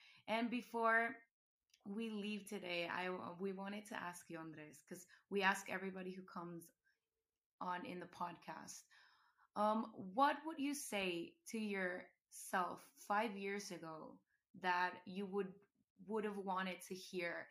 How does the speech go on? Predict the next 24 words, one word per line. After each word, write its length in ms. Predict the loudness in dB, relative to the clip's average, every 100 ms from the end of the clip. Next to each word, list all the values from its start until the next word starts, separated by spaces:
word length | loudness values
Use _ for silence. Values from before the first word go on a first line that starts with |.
| -18 _
either 300 | -2 2 4
in 220 | 2 0
your 320 | 0 0 -4 -2
personal 460 | -2 0 -2 -2
journey 580 | -2 -4 -2 -2 -2 -4 -8 _
or 160 | -4 0
your 160 | 0 -2
professional 680 | -6 -6 -6 -6 -6 -6 -6
journey? 400 | -8 -8 -10 -8
Like, 160 | -10 -12 -20 _
what 200 | 2 4
is 120 | 2
some 220 | 0 0
advice 600 | 0 -2 -2 -2 -4 -8 -8
that 140 | -6
you 160 | -4 -4
would 160 | -2 -4
have 180 | -4
loved 280 | -6 -6 -6
to 80 | -12
hear 480 | -10 -6 -4 -6 -10 _ _ 2
five 240 | 4 4
years 300 | -2 -6 -10
ago? 300 | -14 -16 -18